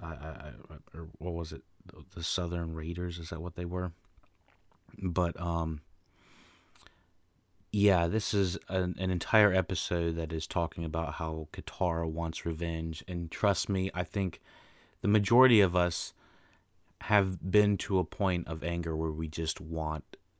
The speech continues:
you know, revenge. And this is the specific type of episode you need to watch to have that, um, you know, release. I, you know, I've,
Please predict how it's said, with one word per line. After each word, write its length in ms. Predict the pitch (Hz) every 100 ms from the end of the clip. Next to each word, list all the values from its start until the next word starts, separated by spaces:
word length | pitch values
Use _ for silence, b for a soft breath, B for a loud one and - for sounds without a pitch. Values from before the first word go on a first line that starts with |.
| _
you 120 | 87
know, 160 | 80 73
revenge. 720 | 78 76 80 76 78 78 -
And 480 | 80 78 76 78 76 b b b b b b b -
this 400 | 101 123 - - _
is 300 | 98 87 85
the 120 | 85
specific 800 | 82 - - 90 - 101 - 87
type 340 | - 92 90 -
of 120 | 80
episode 600 | 82 80 78 78 76 76
you 120 | - 87
need 220 | 82 78
to 100 | 80
watch 640 | 78 82 78 76 - - b b b b b b b b -
to 120 | 92
have 440 | 82 90 87 80
that, 400 | 82 85 80 - - _ _ _ _ _ _
um, 600 | - 82 80 80 78 78 - _ _ _ _ _ _ - _
you 120 | -
know, 260 | 90 82 78
release. 800 | 80 90 85 101 87 82 - - -
I, 260 | 92 98 95 -
you 100 | 98
know, 200 | 85 82
I've, 340 | 101 123 98